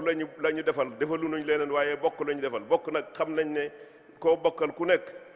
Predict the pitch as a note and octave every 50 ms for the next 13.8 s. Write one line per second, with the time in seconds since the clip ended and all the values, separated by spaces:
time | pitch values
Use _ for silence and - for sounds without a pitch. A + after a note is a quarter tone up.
0 | - - - D#3+ D#3 D#3+ E3+ E3 E3+ D#3+ D#3+ E3 D#3+ - D#3+ D#3 D#3+ D#3+ D#3+ D#3
1 | D#3+ D#3+ - - - - - F3 F3 E3 F3 E3+ - D#3+ D3+ E3 D#3+ D#3 D#3+ D#3+
2 | E3 D#3+ D3 A#2+ G2 - - - - - - - - - D#3 E3 D#3+ D3+ D#3 D#3+
3 | D3 C#3+ D3 C#3+ D3 D3 C#3+ C#3+ C#3+ C#3 C3+ C3 - C3 C#3 C3+ C3 B2+ B2+ B2
4 | A#2+ A#2 - F2+ - - - - - - - - - C3 D3+ D#3+ D#3+ D#3+ D#3 E3
5 | D#3+ D#3 D#3+ - C#3 D3+ D#3 D3+ D3 D#3 D3 C3+ - D3+ C#3+ - - C#3+ D#3+ E3
6 | - - D#3 D3+ D3 C#3+ C#3 C#3 B2+ - - C#3+ D3+ C3+ D3+ C#3+ C#3 C#3+ B2+ B2
7 | A2 G2+ - C#3 C#3+ C#3 D#3+ D#3+ D#3+ - D#3 D3+ D3+ D#3 D3+ D3+ D3+ D3 D3 -
8 | E3 D#3+ E3+ D#3 D#3 D#3+ D#3+ D#3 D3+ D#3 D#3 D#3 D#3 D#3 D3+ D3 D3 D3+ D3+ D#3
9 | D#3 D#3 D#3 - D#3 D3+ F3+ F3+ - - - - - - - - - - - D#3+
10 | D#3+ D#3+ E3 E3+ F3 F3 F3 E3 E3+ D#3+ - D#3+ D#3+ D#3 E3 D3 C3+ - F3 F3
11 | F3+ F3+ F3+ F3 - D#3 D3 E3 D#3 E3 D#3+ D3+ D#3 D#3 D3+ D3+ D3+ D3 C#3+ C#3+
12 | D3 D3 C#3 C#3 C#3+ D3 C#3+ C#3 B2 - - - - - - - - - - B2+
13 | D3 D#3+ E3 E3 D#3+ D#3 D3+ D#3 - F3 D#3 D#3 D3+ D3+ D3+ C3